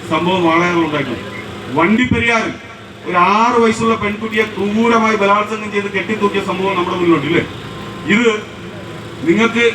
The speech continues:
നിങ്ങൾ കേട്ടതുപോലെ ഞാനും കേട്ടു. പക്ഷെ നിങ്ങൾക്ക് ഇതിനെക്കുറിച്ച് കൂടുതൽ ചിന്തിക്കാനും അത്ഭുതം തോന്നാത്തതിന് മറ്റൊന്നുമല്ല. കാരണം, എ-, നാട്ടിൽ സർവ്വസാധാരണമായി പീഡനം നടക്കുന്നു. അതുകൊണ്ട് നമുക്ക്, നമ്മളെ ബാധിക്കുന്ന വിഷയമല്ല എന്നുള്ള രീതിയിലാണ് നിങ്ങൾ മുന്നോട്ട് പോകുന്നത്. നിങ്ങളൊരു കാര്യം മനസ്സിലാക്കണം. വണ്ടിപ്പെരിയാറിൽ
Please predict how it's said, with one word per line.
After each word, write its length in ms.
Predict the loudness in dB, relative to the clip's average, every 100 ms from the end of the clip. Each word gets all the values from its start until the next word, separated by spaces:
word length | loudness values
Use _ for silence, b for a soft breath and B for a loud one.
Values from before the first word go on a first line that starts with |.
| 0
നിങ്ങൾ 280 | -4 0 0
കേട്ടതുപോലെ 600 | 0 0 2 2 2 2
ഞാനും 300 | 2 2 4
കേട്ടു. 300 | 4 2 -2 -8 -12 -10
പക്ഷെ 140 | -4 0
നിങ്ങൾക്ക് 640 | 0 2 2 2 -2 -4
ഇതിനെക്കുറിച്ച് 520 | -2 -2 -2 -4 0
കൂടുതൽ 220 | 2 2
ചിന്തിക്കാനും 600 | 2 -4 -4 -2 0 0
അത്ഭുതം 320 | 0 2 2
തോന്നാത്തതിന് 480 | 2 2 0 -2 -4
മറ്റൊന്നുമല്ല. 540 | -4 -4 -4 -2 0 0
കാരണം, 500 | -2 -4 -6 -10 -12 -12 -12 -12 -8 0
എ-, 180 | 0 0
നാട്ടിൽ 380 | 0 0 0 0
സർവ്വസാധാരണമായി 880 | 0 2 2 4 4 2 0 0 -2
പീഡനം 480 | -4 -4 -2 -2
നടക്കുന്നു. 640 | -4 0 2 2 2 -8 -8 -6
അതുകൊണ്ട് 280 | -2 0
നമുക്ക്, 400 | 0 0 0 2
നമ്മളെ 240 | 0 2 2
ബാധിക്കുന്ന 440 | 2 2 0 -2
വിഷയമല്ല 500 | -2 0 2 2 2
എന്നുള്ള 340 | 0 0 0 2
രീതിയിലാണ് 460 | 2 2 2 2
നിങ്ങൾ 180 | 2 2
മുന്നോട്ട് 320 | 2 2 2
പോകുന്നത്. 240 | 0 -2 -6 -10 -12 -12 -2
നിങ്ങളൊരു 360 | 2 4 2 2
കാര്യം 280 | 2 2 2
മനസ്സിലാക്കണം. 460 | -2 -4 -4 -2
വണ്ടിപ്പെരിയാറിൽ 760 | 0 2 2 2 2 2 0